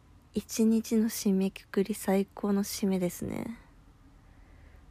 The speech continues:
マジで、寿司屋の味噌汁と同じぐらい最高の締め。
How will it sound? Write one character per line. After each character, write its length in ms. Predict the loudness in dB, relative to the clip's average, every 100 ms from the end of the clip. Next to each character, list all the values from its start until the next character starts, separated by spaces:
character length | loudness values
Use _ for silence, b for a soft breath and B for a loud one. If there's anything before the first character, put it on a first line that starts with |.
| -4
マ 140 | -2 0
ジ 100 | 0
で、 180 | -2 -2
寿 180 | -4 -4
司 220 | 0 4
屋 100 | 4
の 160 | 4 2
味 140 | 0
噌 180 | 2 0
汁 320 | 4 4 4
と 260 | 0 -2 0
同 220 | 0 2
じ 140 | 2
ぐ 100 | 2
ら 120 | 2
い 40 | 0
最 240 | 0 -4
高 160 | -2 -4
の 140 | -4
締 180 | -4 -6
め。 220 | -6 -8